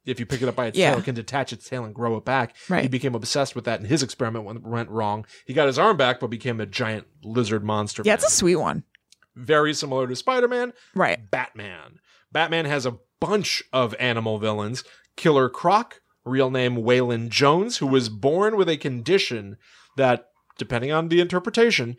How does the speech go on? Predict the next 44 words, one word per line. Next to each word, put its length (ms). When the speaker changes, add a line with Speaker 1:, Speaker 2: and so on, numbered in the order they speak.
Speaker 1:
either 300
gives 380
him 180
hard, 540
leathery 520
skin 640
that 380
people 260
make 220
fun 180
of 80
him 100
and 100
call 160
him 80
a 40
crocodile, 640
Speaker 2:
Mm-hmm. 300
Speaker 1:
or 220
literally 680
has 240
a 60
condition 480
that 140
is 100
devolving 580
him 300
into 560
a 120
reptile. 760
Speaker 2:
Yeah, 240
he's 140
crocodilian. 680
Speaker 1:
Yes, 380
but 200
the 60
fascinating 600
thing 180
about 240
Waylon 340
Jones 480
is 220
that 240
primarily 880